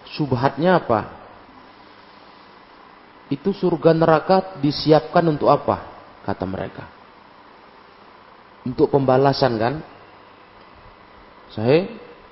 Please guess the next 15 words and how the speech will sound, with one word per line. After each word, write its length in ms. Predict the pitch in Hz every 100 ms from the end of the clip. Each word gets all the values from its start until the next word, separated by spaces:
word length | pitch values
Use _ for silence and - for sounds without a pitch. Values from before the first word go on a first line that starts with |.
| - - - - - - -
Membalas 640 | 113 107 95 95 131 156 - -
orang 400 | 107 98 101 98
bertakwa 880 | 104 95 101 - - 92 98 135 185 - - - -
masuk 480 | 98 87 - 110
surga, 480 | - 131 131 120 98 85 - - - - - -
orang 400 | 123 120 110 101
pendosa 880 | - 104 95 95 87 - 92 104 139 - - -
masuk 320 | - - -
neraka. 480 | 90 87 - - - - - - -
Nah, 80 | - - - - - - - - - -
kapan 400 | 185 196 226 220
hari 320 | 202 196 196
pembalasan 640 | 190 180 180 180 175 180 175
itu? 240 | 156 143 127 - - - - - - - - - - - - - - - - - - - - 160
Kapan? 400 | - 175 123